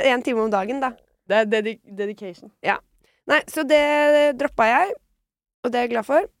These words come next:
Speaker 1: Min beltestakk betalte for Oslo-bunaden.
Speaker 2: Veldig bra.
Speaker 1: Oi, ja meg. Ja, Kristine, jeg gråt i stad, jeg.
Speaker 2: Ja, fordi vi,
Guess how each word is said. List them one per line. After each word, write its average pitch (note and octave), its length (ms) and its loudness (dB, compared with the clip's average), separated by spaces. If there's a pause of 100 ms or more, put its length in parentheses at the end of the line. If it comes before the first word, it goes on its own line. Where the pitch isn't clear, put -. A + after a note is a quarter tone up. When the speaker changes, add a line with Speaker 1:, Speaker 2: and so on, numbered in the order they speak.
(840)
Speaker 1:
Min A#3 280 -2
beltestakk - 560 -4
betalte F3+ 540 -6
for G3 100 -4
Oslo-bunaden. - 640 -12 (1500)
Speaker 2:
Veldig F#3+ 220 -6
bra. - 220 -10
Speaker 1:
Oi, F4 240 4
ja F#3 100 2
meg. - 160 -10 (100)
Ja, E4 120 2 (160)
Kristine, D4 500 -2
jeg C4 260 2
gråt F#3+ 300 -2
i G#3 80 -6
stad, C#4 180 2
jeg. C#4 380 -2
Speaker 2:
Ja, G#3 140 -2 (260)
fordi A#3+ 400 0 (400)
vi, A#3+ 140 0